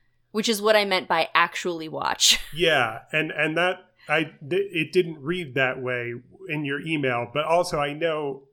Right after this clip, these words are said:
Speaker 2: I had the context of, I know you, you, you had it in your head that at, in the past, it was not only Degrassi, but also you made an enormous playlist of,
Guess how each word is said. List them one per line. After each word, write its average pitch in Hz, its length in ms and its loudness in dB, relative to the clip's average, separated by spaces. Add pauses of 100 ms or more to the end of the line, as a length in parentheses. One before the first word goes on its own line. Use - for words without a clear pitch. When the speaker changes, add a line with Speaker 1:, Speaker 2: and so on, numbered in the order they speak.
Speaker 2:
I 135 140 -4
had 175 240 0
the 139 80 -4
context 170 800 -6
of, 123 380 -8 (840)
I 135 140 2
know 143 420 -4
you, 147 220 -16
you, 143 180 -16 (120)
you 139 240 -6
had 143 240 -2
it 135 160 0
in 131 140 -6
your 127 120 -2
head 127 380 -2
that 127 140 -4 (200)
at, 135 260 -4
in 135 180 -6
the 123 80 -4
past, 123 640 0 (500)
it 143 80 -4
was 143 180 -2
not 175 200 4
only 160 160 0
Degrassi, 131 600 -4
but 127 120 -2
also 131 400 -4 (1040)
you 139 120 -6
made 143 220 -2
an 131 80 -2
enormous 131 800 -2
playlist 123 580 -6
of, 110 140 -12